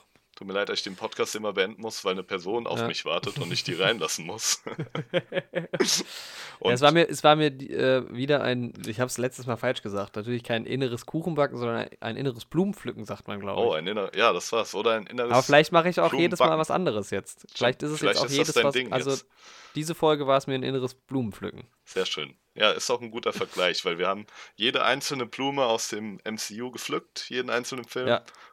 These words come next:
Speaker 1: und
Speaker 2: Oh,
Speaker 1: analysiert
Speaker 2: jetzt wird's,
Speaker 1: und geordnet.
Speaker 2: das ist stark, das ist stark, ja.
Speaker 1: Auf jeden Fall auch vielen Dank fürs Zuhören an euch alle. Wir hoffen natürlich, es hat euch auch gefallen.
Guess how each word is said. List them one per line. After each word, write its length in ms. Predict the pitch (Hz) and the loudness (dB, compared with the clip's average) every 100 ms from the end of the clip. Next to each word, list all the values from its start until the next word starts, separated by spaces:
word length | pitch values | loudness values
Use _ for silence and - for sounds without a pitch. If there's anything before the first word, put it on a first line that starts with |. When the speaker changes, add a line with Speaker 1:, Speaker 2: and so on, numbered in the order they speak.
| - | -14
Speaker 1:
und 160 | 92 - | -8 -2
Speaker 2:
Oh, 20 | |
Speaker 1:
analysiert 460 | 92 92 90 127 | -2 -2 -4 -6
Speaker 2:
jetzt 120 | 131 120 | -4 -4
wird's, 360 | 110 - - - | -6 -8 -12 -10
Speaker 1:
und 200 | 92 - | -12 -8
geordnet. 360 | 90 60 - - | -4 -2 -4 -6
Speaker 2:
das 180 | 110 - | -12 -12
ist 80 | - | -8
stark, 340 | - - - | -6 -6 -8
das 120 | 120 | -10
ist 100 | 127 | -10
stark, 340 | - 50 50 - | -10 -8 -8 -8
ja. 220 | 92 - _ - | -10 -10 _ -6
Speaker 1:
Auf 160 | 92 | -4
jeden 140 | 113 113 | -4 0
Fall 140 | 120 | 2
auch 100 | 117 | 2
vielen 260 | - 135 123 | 0 -2 0
Dank 180 | 123 | 0
fürs 280 | - 120 - | -2 -6 -6
Zuhören 520 | - 156 180 185 214 - _ - | -4 -2 2 0 -2 -14 _ -8
an 100 | 147 | -4
euch 200 | 139 - | -2 0
alle. 300 | 135 139 135 _ _ 92 | 0 -2 -6 _ _ -6
Wir 80 | 101 | -4
hoffen 180 | - | -4
natürlich, 360 | 110 - 101 95 | -6 -6 -6 -8
es 160 | - 95 | -6 -6
hat 140 | - | -6
euch 260 | 80 - - | -8 -6 -2
auch 160 | 131 - | -2 -4
gefallen. 480 | - 127 120 120 | -2 0 0 -2